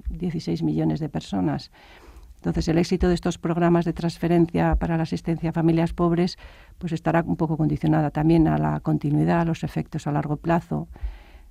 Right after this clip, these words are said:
y dependerá un poco también de la capacidad que, que se puedan ofrecer para que,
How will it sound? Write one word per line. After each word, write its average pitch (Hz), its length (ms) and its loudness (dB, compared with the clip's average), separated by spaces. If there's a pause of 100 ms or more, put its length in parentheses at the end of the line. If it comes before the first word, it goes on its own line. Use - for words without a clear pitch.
(140)
y 170 140 -2
dependerá 156 680 4
un 175 720 -2
poco 165 400 2
también 160 400 4
de 156 80 4
la 151 120 2
capacidad 156 640 0
que, 151 480 -2
que 170 120 -6
se 156 120 -6
puedan 160 320 2
ofrecer 151 480 -2
para 156 220 -4
que, 156 300 -2